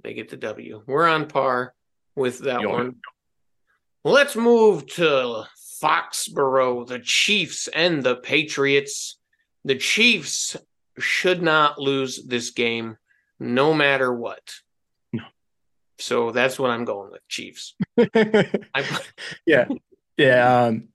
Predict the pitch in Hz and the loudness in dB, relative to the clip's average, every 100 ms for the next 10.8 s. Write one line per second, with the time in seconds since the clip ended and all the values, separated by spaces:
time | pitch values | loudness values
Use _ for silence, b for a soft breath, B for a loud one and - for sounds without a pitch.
0 | _ 160 175 190 156 - 160 151 - - | _ 4 6 4 2 2 2 2 -2 -4
1 | 139 123 123 123 139 147 143 151 131 117 | 0 0 0 -2 -2 0 0 0 -2 -2
2 | 127 113 110 107 131 123 110 - 120 113 | -4 -6 -10 -8 -4 -4 -6 -4 -4 -2
3 | 110 107 107 107 - 107 101 110 104 110 | -2 -2 -4 -6 -4 -4 0 0 0 -2
4 | 107 117 110 113 104 110 - - 165 135 | -2 -2 0 0 -2 -6 -6 0 2 0
5 | - - - 120 117 101 104 92 98 92 | -2 -10 -8 -6 -6 -6 -8 -8 -10 -12
6 | - 107 104 - 107 - B B - 131 | -8 -8 -6 -4 -4 -6 B B -2 0
7 | 107 95 _ _ - 117 67 - - - | -2 -4 _ _ -8 -6 -6 -8 -10 -10
8 | - - - 101 - - - _ _ _ | -10 -6 -2 -2 -2 -6 -14 _ _ _
9 | _ _ _ _ _ _ _ _ _ _ | _ _ _ _ _ _ _ _ _ _
10 | _ _ - 135 - 135 123 - | _ _ 0 0 4 2 2 -2